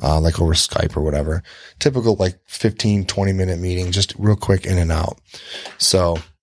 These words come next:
I'm, I'm happy that's, um, been implemented. It's something I've always wanted to do and just kinda procrastinated on getting scheduled.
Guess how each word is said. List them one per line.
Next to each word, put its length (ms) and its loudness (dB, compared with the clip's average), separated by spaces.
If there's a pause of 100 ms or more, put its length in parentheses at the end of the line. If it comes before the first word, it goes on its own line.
I'm, 260 -2
I'm 120 0
happy 380 2
that's, 440 0 (180)
um, 560 -2 (840)
been 240 -2
implemented. 720 0
It's 160 -4
something 260 -2
I've 140 0
always 340 0
wanted 380 -2
to 60 -6
do 180 0
and 80 -2
just 180 -2
kinda 220 -6
procrastinated 920 0
on 280 -2 (360)
getting 200 -4
scheduled. 580 -6